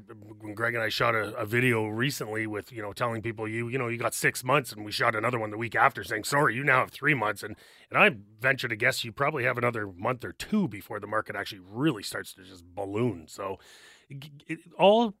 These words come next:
all signs are pointing the right way. Uh, I love the optimism out there. You know, six, seven, eight months ago, you used to talk to a buyer and they were dejected and they're like, you know, "Uh, I can't get into the market." And now it's totally changed. Buyers like, "Yeah, I can stomach these rates. I'll take a short-term,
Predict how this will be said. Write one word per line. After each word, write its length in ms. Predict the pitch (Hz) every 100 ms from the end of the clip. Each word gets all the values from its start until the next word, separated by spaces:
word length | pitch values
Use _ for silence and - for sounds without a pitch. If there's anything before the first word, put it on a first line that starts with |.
| -
all 220 | 175 190
signs 440 | - 170 175 175
are 80 | 143
pointing 340 | - 139 139
the 80 | 131
right 200 | 117 113
way. 400 | 101 123 123 131 -
Uh, 200 | 107 104
I 80 | 113
love 260 | 117 127
the 140 | 113 104
optimism 600 | - 120 - 127 127 127
out 160 | 127 123
there. 260 | 120 120
You 140 | 123 107
know, 220 | 101 101 _ _ _ _ _ -
six, 320 | - 139 -
seven, 240 | 139 123
eight 160 | 120 127
months 280 | 117 123 123
ago, 160 | 117
you 80 | 113
used 160 | 120 -
to 60 |
talk 240 | - 117 -
to 120 | 117
a 60 | 101
buyer 380 | 107 117 117
and 100 | 107
they 80 | 101
were 140 | 101 92 101 98
dejected 840 | 101 80 117 - - 110 107 104
and 160 | 101 92
they're 120 | 92
like, 240 | 90 92 -
you 80 |
know, 200 | 95 95 92
"Uh, 260 | 92 92
I 80 | 90
can't 260 | - 117 101
get 140 | 104
into 140 | 104
the 60 | 90
market." 520 | 98 135 123 131 120
And 140 | 117 110
now 180 | 117
it's 140 | 131 -
totally 440 | - 123 120 117
changed. 400 | 104 113 110 87
Buyers 280 | 95 110 107
like, 180 | 120 123
"Yeah, 160 | 254 254 _ -
I 60 | 233
can 140 | 190
stomach 320 | - 170 165
these 200 | 156 127
rates. 220 | 110 151
I'll 80 | 120
take 180 | - 127
a 40 |
short-term, 520 | - 131 131 123 127